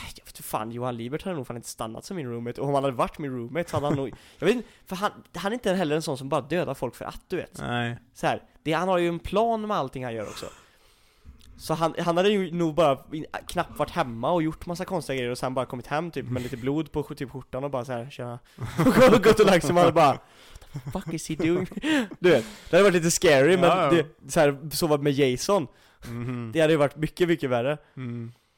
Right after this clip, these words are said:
Speaker 1: Det finns ju några såna riktigt så här sluskig-slisk.
Speaker 2: <laughs> Ja.
Speaker 1: Eh, ja. Jason ger ju mig mardrömmar, så jag är nästan inne på Jason också
Speaker 2: <laughs> Ja.
Speaker 1: faktiskt.
Speaker 2: Jag skulle nog säga så här, för att ge typ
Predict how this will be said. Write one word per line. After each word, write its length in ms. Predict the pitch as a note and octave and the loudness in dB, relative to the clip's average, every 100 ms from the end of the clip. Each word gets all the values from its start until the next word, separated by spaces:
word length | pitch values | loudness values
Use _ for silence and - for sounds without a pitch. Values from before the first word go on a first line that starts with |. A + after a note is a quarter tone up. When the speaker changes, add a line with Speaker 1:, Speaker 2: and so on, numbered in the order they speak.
| _ _ _ | _ _ _
Speaker 1:
Det 120 | - C#3 | -10 -4
finns 220 | D3 B2 | -4 -2
ju 40 | |
några 160 | D#3+ D#3 | -2 -2
såna 360 | D3 A#2 C3 | -4 -4 -4
riktigt 340 | C3 - - D3 | -6 -10 -10 -8
så 80 | D3 | -6
här 180 | A#2+ A#2 | -6 -6
sluskig-slisk. 840 | - C3+ - A#2+ A#2 A#2+ - - D3 _ _ - - - - | -6 -8 -8 -10 -8 -10 -12 -18 -20 _ _ -20 -20 -20 -8
Speaker 2:
<laughs> 260 | E3 - B2+ | -8 -6 -10
Ja. 200 | A#2 A2+ - - | -10 -14 -14 -8
Speaker 1:
Eh, 320 | C3 B2+ C3 F#3 - - - - _ _ _ _ _ _ _ - | -4 -2 -2 -2 -6 -16 -20 -20 _ _ _ _ _ _ _ -12
ja. 360 | A#2+ C3 D#3+ D#3+ _ _ _ _ _ _ _ _ _ | -6 -4 -6 -10 _ _ _ _ _ _ _ _ _
Jason 500 | C3 D3+ C3+ - E3+ | -2 2 2 0 -2
ger 120 | E3 | 0
ju 100 | C3 | 0
mig 140 | C3 A#2+ | -2 -2
mardrömmar, 600 | B2+ A#2+ A2+ A#2 A#2 D3 | -2 -2 -2 -4 -2 -2
så 100 | C#3 | -2
jag 100 | B2+ | -2
är 40 | D3+ | -2
nästan 240 | D#3+ D#3+ | -2 -2
inne 140 | B2+ | -2
på 100 | A#2+ A#2+ | -4 -4
Jason 340 | B2 A#2+ C3 | -6 -6 -8
också 200 | A#2 - | -10 -8
Speaker 2:
<laughs> 40 | C#3 | -8
Ja. 60 | |
Speaker 1:
faktiskt. 320 | A#2+ A#2 - - - - - - D3+ D3 B2+ A#2 _ | -6 -8 -12 -20 -20 -20 -20 -20 -20 -20 -20 -20 _
Speaker 2:
Jag 120 | B2 | -8
skulle 120 | E3+ | -4
nog 100 | G3+ | -2
säga 160 | D#3+ C#3+ | 0 0
så 100 | B2+ | 0
här, 180 | B2+ B2 | -2 -4
för 140 | - | -8
att 60 | D#3 | -2
ge 180 | E3+ F3 | -2 0
typ 240 | F3+ F#3 | -2 -2